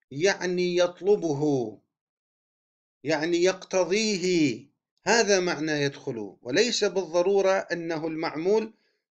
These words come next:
دائمًا، آه، يأتي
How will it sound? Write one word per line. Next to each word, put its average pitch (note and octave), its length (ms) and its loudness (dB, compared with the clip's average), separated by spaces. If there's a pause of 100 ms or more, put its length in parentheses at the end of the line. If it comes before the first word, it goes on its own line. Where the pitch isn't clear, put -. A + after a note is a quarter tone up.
(140)
دائمًا، G3+ 760 2 (460)
آه، D#3 220 2
يأتي F#3 920 0